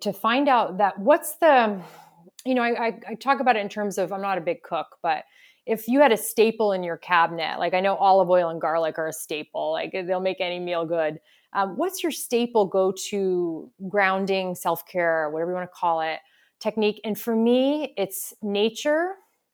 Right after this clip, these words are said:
and gentle movement. It doesn't need to be a hard workout. It's just moving, it's walking outside. And that's just a go-to. So, so know your go-tos,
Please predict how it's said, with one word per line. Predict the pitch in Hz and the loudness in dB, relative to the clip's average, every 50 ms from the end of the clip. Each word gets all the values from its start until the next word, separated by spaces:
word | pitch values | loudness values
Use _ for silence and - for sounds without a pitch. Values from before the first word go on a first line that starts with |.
| - | -10
and | - 208 202 196 196 196 - - - _ - | -6 -4 -2 -2 -2 -4 -6 -8 -14 _ -10
gentle | 185 - 202 190 190 185 185 185 175 | -6 -2 -2 -2 -2 -2 -4 -6 -4
movement. | 170 165 175 160 160 160 151 151 147 | -4 -4 -4 -6 -6 -10 -10 -10 -10
It | 156 | -8
doesn't | - 196 190 233 | -6 -4 -2 -2
need | 240 247 240 | -2 -2 -2
to | 247 | -2
be | 214 254 | -2 -2
a | 254 233 | -2 0
hard | 220 214 214 220 | 0 0 0 0
workout. | 190 220 233 226 226 196 175 156 165 | -2 -4 -4 -2 -2 -2 -2 -2 -4
It's | 185 - - | -8 -10 -10
just | - 240 233 - - 185 | -10 -10 -10 -10 -12 -12
moving, | 196 190 190 208 233 247 254 214 240 226 220 214 214 208 _ _ _ _ _ _ _ | -8 -6 -4 -2 0 0 0 0 0 0 -2 -2 -6 -8 _ _ _ _ _ _ _
it's | - 185 175 | -12 -10 -6
walking | 190 196 196 214 226 - 262 240 | -2 0 2 2 2 0 -2 -2
outside. | 233 226 226 - 208 156 113 110 - - _ _ _ _ _ _ _ _ _ _ | -2 -4 -6 -4 -4 -4 -4 -4 -8 -10 _ _ _ _ _ _ _ _ _ _
And | - 220 214 214 214 208 | -6 -4 -2 -2 -2 0
that's | - 240 247 247 - - | 0 0 0 -2 -6 -12
just | - - 285 294 294 - 262 | -10 -8 -8 -8 -4 -2 -2
a | 240 | 0
go-to. | 196 220 240 240 240 - 208 190 | 2 2 0 0 0 -2 -2 -2
So, | 185 - - 240 220 220 185 156 | -2 -2 -2 -2 -2 -2 -2 -4
so | - - 247 240 | -8 -6 -4 -2
know | 233 240 247 269 302 330 359 | -2 0 0 0 0 0 0
your | 349 339 320 269 | 0 0 -2 -4
go-tos, | 196 - 185 175 185 214 214 - - 277 277 285 302 311 311 294 - - - | -2 0 0 0 0 -2 -6 -6 -6 -6 -4 -4 -4 -6 -8 -10 -12 -16 -20